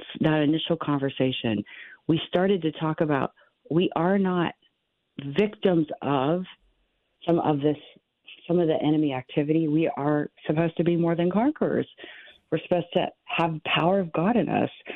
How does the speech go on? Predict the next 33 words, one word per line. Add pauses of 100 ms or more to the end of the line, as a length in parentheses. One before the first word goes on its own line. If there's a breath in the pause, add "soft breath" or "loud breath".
(300 loud breath)
We're, (260)
so
why
don't
we
actually (560)
take (160)
back (280)
ground
the
enemy (100)
h-,
has (100)
taken (120)
from
us? (360 loud breath)
Maybe
that's
in
our
headspace. (120)
Maybe
that's
in
our
relationships. (480 loud breath)
Maybe
that's
in
our
churches. (480 loud breath)
But (180)
I'm,